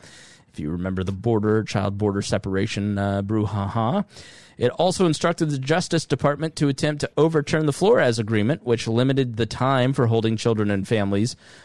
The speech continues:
uh, with children to twenty days, allowing children to be ta-, detained indefinitely. Donald Trump wanted children of immigrants to be inta-, detained indefinitely. <laughs> Okay. Um, we're gonna,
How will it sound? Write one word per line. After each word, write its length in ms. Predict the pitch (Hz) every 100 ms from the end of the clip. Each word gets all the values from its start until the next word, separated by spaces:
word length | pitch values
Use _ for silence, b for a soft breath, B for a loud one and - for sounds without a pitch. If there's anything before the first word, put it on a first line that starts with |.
| B B -
uh, 160 | 92
with 120 | 104 104
children 360 | 131 120 113 107
to 180 | 120
twenty 320 | 113 151 180 165
days, 320 | 127 127 160
allowing 480 | 113 113 113 120 117
children 440 | - 127 117 117
to 140 | - 117
be 280 | 110 110
ta-, 340 | 107 113 104 104 117
detained 480 | 123 - 113 107
indefinitely. 840 | 104 113 104 113 98 87 69 85 90 B B B B B B -
Donald 280 | 107 110
Trump 200 | 110 113
wanted 240 | 117 113 110
children 480 | - 107 104 104 98 _ _ _ _ _ _ - -
of 180 | 113 107
immigrants 720 | 120 120 110 104 101 - - _ _ _ _ _
to 100 | 120
be 280 | 101 101 101
inta-, 460 | 104 98 107 98 - -
detained 420 | 120 104 107 98
indefinitely. 720 | 95 98 95 90 - 98 104 -
<laughs> 440 | - - - -
Okay. 180 | - - _ B B B B B
Um, 360 | - 120 120 117 _ _ _ _ _ _ _ _ - - - 156
we're 120 | 139
gonna, 200 | 151